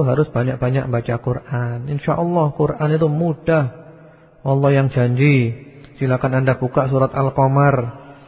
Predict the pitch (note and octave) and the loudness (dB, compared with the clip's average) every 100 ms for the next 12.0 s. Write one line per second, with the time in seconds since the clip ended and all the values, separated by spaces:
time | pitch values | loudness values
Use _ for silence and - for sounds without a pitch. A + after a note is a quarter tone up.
0 | - - - - A#2+ C3+ C3+ C3+ C3+ C#3 | -20 -20 -20 -10 -4 -2 0 2 2 2
1 | C#3 C#3+ C3+ C3 C3+ B2+ D3 C3 A#2+ B2+ | 2 2 0 0 -2 0 0 2 2 0
2 | B2+ C3 C#3+ C#3+ C#3 B2+ C3 C#3 D#3+ F3+ | 0 2 2 2 0 -2 0 4 4 4
3 | F#3+ - - - - - A#2+ C3 C3 C3 | 0 -6 -20 -20 -20 -6 0 2 2 0
4 | C3 C#3+ C#3 B2+ C3+ C3+ - C#3+ C3+ C3 | 2 2 4 4 4 2 0 0 0 0
5 | C3 C3 C3 B2+ - C3 C3 B2 B2 A#2+ | 0 -2 -2 -4 -2 0 0 0 0 0
6 | C3 C3+ C3 B2+ A#2+ A#2 A#2+ A#2 C3+ B2 | 0 0 -2 -2 -2 -2 -2 -2 -2 0
7 | A#2+ A#2+ - G#2+ - A2 A2 A2+ - B2 | -2 -2 -4 -4 -2 -2 -2 -4 -6 -8
8 | B2 C#3+ E3 D#3+ D#3+ D#3+ D3 C#3 C#3 C3+ | -6 -4 -2 -2 -4 -2 -4 -2 -2 -4
9 | C#3 C#3+ D3 D3 - - - - _ _ | -6 -8 -8 -12 -16 -20 -20 -20 _ _
10 | _ D3 C#3+ C#3+ D3+ D#3+ D#3+ D#3 D#3 E3 | _ -2 0 2 2 2 2 2 2 0
11 | E3 E3+ C3 B2 B2 C#3+ C#3+ C#3+ C3+ | 0 -2 0 -2 -2 0 2 2 0